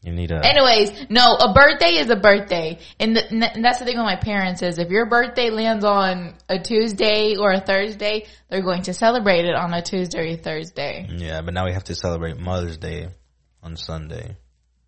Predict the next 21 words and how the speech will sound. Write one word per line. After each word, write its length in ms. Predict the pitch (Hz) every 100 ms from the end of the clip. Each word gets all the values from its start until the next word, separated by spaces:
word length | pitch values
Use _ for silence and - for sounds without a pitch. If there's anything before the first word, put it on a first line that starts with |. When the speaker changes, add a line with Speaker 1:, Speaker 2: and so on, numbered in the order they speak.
| -
Speaker 2:
On 220 | 202 190
Mother's 300 | 190 175 170
Day. 400 | 165 151 147 170 - _ _ _
Speaker 1:
Yeah. 280 | - 73 92 92 _ _ _ _ _ _ _ _ _ -
Speaker 2:
And? 380 | 185 202 226 233 - _ 226
Speaker 1:
It, 100 | - _ _ _ _ -
it 260 | 110 95
messed 260 | 113 117 -
up, 140 | 123
it 60 | 110
messed 240 | 117 120
up 100 | 120 107
how 180 | 104 101
I 20 |
wanted 200 | 104 98
to 100 | 87
do 240 | 92 95
the 100 | 85
weekend. 500 | 85 90 78 76 85 - _ _ _ _ _ -
Speaker 2:
Oh. 340 | 165 156 190 - _ _ _ _ _ _ _ _ _ _ _ _ _
Speaker 1:
So, 160 | - -